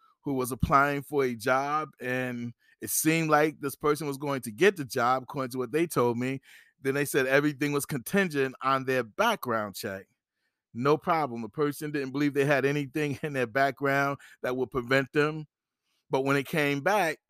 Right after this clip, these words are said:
the potential, uh, employer actually denied them the job, saying that it had something to do with their background check that they found in their background check.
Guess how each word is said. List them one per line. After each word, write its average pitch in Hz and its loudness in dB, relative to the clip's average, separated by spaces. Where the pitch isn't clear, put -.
the 131 0
potential, 165 0
uh, 127 -2
employer 151 6
actually 147 -4
denied 143 2
them 135 2
the 123 0
job, 151 2
saying 160 0
that 127 2
it 127 -6
had 127 -4
something 120 -4
to 117 -14
do 123 -4
with 131 -2
their 131 -4
background 131 0
check 107 -12
that 113 -14
they 131 -6
found 131 0
in 139 -2
their 156 4
background 127 -2
check. 104 -14